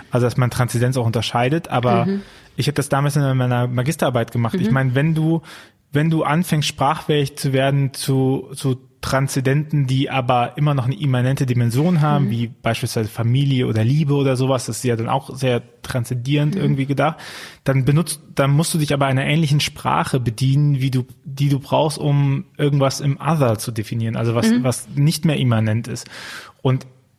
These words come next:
Speaker 1: ich denke, das ist einfach ein, ein Anknüpfungspunkt. Also das,
Speaker 2: Ja.
Speaker 1: das, ich meine, wenn ich einmal,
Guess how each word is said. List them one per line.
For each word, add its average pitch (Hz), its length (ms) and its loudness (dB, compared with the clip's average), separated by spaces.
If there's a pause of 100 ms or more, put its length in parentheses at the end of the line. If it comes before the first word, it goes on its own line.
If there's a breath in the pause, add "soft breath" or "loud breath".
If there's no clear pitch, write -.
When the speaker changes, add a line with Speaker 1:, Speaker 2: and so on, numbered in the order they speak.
Speaker 1:
ich 139 200 -2
denke, 160 340 2
das 143 200 0
ist 151 120 -4
einfach 143 380 -2
ein, 135 460 2 (680 soft breath)
ein 139 160 0
Anknüpfungspunkt. 120 1000 -2
Also 131 220 2
das, 131 160 0
Speaker 2:
Ja. - 420 -4
Speaker 1:
das, 131 300 -2 (580)
ich 147 140 -8
meine, 143 160 2
wenn 143 120 2
ich 143 140 -2
einmal, 147 540 2